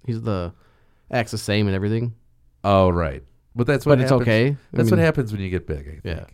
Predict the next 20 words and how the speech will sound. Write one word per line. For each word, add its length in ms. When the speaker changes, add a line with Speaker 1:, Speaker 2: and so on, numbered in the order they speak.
Speaker 2:
You 80
start 320
Speaker 1:
When, 180
Speaker 2:
doing 120
Speaker 1:
well, 120
when 120
you, 180
yeah, 180
when 140
you're 100
kinda 240
known 240
for 380
how 200
you 200
act 440
at 80
Speaker 2:
Right. 100
Speaker 1:
that 140
point, 280